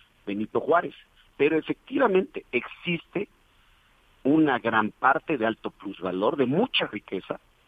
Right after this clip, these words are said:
¿no? Eh, y una parte que se puede decir que de San Joaquín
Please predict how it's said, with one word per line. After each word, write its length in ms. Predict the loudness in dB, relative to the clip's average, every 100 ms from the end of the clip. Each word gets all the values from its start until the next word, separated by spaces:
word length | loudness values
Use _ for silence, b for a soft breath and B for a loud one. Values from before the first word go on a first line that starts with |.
| _
¿no? 260 | -4 -2 -4 b b b b -16 -2
Eh, 260 | 0 0 2
y 280 | 2 0 -4 _ b _ _
una 420 | 4 4 4 2
parte 640 | 2 4 4 4 -2 -4 -4 _ _ _ -12
que 260 | -8 -8 -10
se 60 | -6
puede 300 | 0 2 0
decir 260 | -4 -10
que 180 | -6 -8
de 100 | -6
San 200 | -8 -8
Joaquín 640 | -4 -4 -4 0 2 2